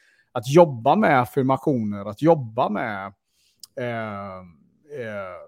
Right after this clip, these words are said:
de här inre, den här, att, att, att, att vinna över den inre rösten. Jag, jag tycker det är, eh, någonting som, eh, definitivt skitbra, eh, att den tas upp.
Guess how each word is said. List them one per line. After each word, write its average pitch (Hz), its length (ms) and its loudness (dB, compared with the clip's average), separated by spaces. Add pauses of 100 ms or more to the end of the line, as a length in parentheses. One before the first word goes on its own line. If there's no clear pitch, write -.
(720)
de 139 160 -8
här 127 280 -4
inre, 123 500 -2
den 147 180 -2
här, 147 240 2
att, - 140 -12
att, 160 140 -6 (180)
att, 139 160 -16 (120)
att 139 140 -16 (120)
vinna 139 540 -2
över 165 320 4
den 151 140 4
inre 120 340 4
rösten. 131 460 -4
Jag, 143 220 -2
jag 160 140 -2
tycker 165 200 -6
det 160 80 0 (400)
är, 107 360 -10
eh, 110 60 -14
någonting 110 440 -10
som, 101 380 -14
eh, 98 60 -18 (280)
definitivt 127 600 -4
skitbra, 127 640 0 (260)
eh, 113 380 -10
att 113 120 -16
den 131 180 -8
tas - 220 -14
upp. 139 160 -8